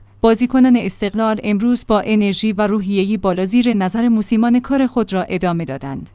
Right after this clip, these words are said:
حضور شاداب و با انگیزه بازیکنان در تمرینات نشان دهنده تغییر محسوس در شرایط این تیم نسبت به ابتدای فصل است.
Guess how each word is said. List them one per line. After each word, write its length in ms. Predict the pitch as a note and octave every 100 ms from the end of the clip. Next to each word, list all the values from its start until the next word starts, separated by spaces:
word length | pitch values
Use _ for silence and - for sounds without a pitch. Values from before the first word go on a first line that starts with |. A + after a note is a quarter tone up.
| _ -
حضور 340 | C4 E4 E4+
شاداب 440 | D4 A#3 G3 F#3+ F3
و 80 | F#3
با 160 | F3+
انگیزه 480 | E3+ E3 G#3 B3 B3+
بازیکنان 600 | G#3+ G3+ G#3+ G#3 G#3+ A3+
در 160 | A3 G3
تمرینات 640 | G#3+ F3 D#3+ E3+ G3+ A3+
نشان 300 | G#3+ G3+ G3
دهنده 500 | F#3 G3 A3 B3+ A#3
تغییر 420 | A3+ A3+ G3 F#3+
محسوس 480 | F#3 E3+ - A#3+ -
در 140 | A3 G#3+
شرایط 500 | - A#3 A3+ A#3+ A#3
این 200 | G#3 A3+
تیم 320 | A#3+ A3+ A3
نسبت 340 | A3 - A3+
به 180 | G3+ F#3+
ابتدای 440 | G3+ A#3+ A#3 G3
فصل 360 | F#3 F#3 D#3+ D#3+
است. 300 | C#3 -